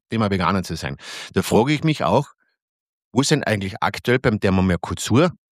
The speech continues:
grad diese ganzen Veganer und Tierschutzvereine und N G Os und so weiter, die sonst immer laut schreien, wenn es irgendwo den Verdacht von nicht artgerechter Tierhaltung gibt oder allgemein, die, wenn sie gern gegen österreichische Bauern, äh, schimpfen, ja, wenn die Bauern an den Pranger gestellt werden,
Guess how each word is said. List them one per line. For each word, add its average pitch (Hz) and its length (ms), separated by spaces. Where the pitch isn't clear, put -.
grad 131 200
diese 131 220
ganzen 117 320
Veganer 107 380
und 110 100
Tierschutzvereine 110 640
und 104 80
N 107 140
G - 180
Os 117 240
und 95 140
so 90 80
weiter, 78 300
die 110 80
sonst 143 340
immer 147 200
laut 104 240
schreien, 107 260
wenn 110 80
es - 160
irgendwo 151 360
den 120 120
Verdacht 98 520
von 113 100
nicht - 240
artgerechter 104 580
Tierhaltung 107 400
gibt 117 240
oder 95 220
allgemein, 127 640
die, 117 180
wenn 117 120
sie 110 140
gern 110 300
gegen 107 140
österreichische 101 500
Bauern, 113 440
äh, 101 580
schimpfen, 113 600
ja, 104 220
wenn 104 80
die 104 80
Bauern 101 280
an 107 100
den 104 100
Pranger 110 260
gestellt 101 480
werden, 101 320